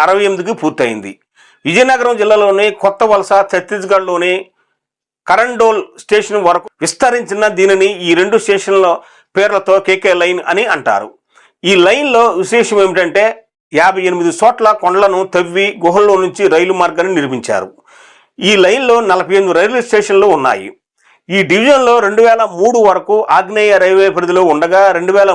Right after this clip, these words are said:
మూడులో తూర్పు కోస్తా రైల్వే ఏర్పాటయ్యాక అందులో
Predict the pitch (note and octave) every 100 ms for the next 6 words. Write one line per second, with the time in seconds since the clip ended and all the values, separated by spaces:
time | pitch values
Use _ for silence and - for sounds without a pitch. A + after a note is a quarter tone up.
0 | D3+ D#3+ A3 G3+ D#3 E3 - G3+ A3+ A#3
1 | G#3+ F#3+ G3+ F3+ E3+ F#3+ F#3+ F3+ _ _
2 | _ C3+ F#3 G#3+ F#3 E3+ D#3 D3+ E3+ F#3+
3 | D3+ F3+ G3